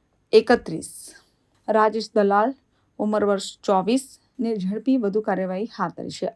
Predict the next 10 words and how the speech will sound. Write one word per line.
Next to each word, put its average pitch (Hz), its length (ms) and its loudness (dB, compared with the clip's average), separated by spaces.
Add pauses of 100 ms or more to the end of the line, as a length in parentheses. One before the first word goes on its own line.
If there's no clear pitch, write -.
આરોપી 208 360 0
પાસેથી 214 380 -4
સાયબર 202 320 0
ક્રાઇમ 190 280 -4
પોલીસે 190 420 -4
રૂપિયા 190 400 -2
પાંચ 190 260 -2
લાખ 196 220 -4
પચાસ 202 380 -2
હજાર 190 260 -2